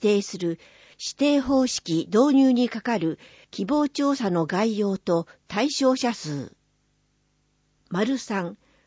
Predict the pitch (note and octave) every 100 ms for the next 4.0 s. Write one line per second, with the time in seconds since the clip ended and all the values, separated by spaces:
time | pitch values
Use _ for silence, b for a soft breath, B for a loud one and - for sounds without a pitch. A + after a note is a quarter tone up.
0 | _ C4 D#4+ - - A#3+ G#3 F3 E3 -
1 | - - D4+ D4+ D4+ C4 A3 F3+ E3+ A3+
2 | B3+ B3 A#3 E3+ D3+ - B3 A#3 C#4 C4+
3 | C4 A#3+ D3+ D#3+ E3 F3 F3 D#3 C#3